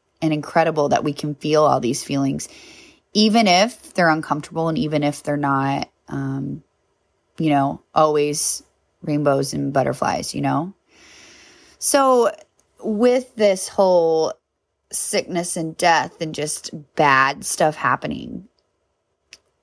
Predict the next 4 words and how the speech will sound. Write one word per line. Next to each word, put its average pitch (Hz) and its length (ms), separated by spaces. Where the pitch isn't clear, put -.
I've 175 140
learned 226 680
to 202 260
really 190 800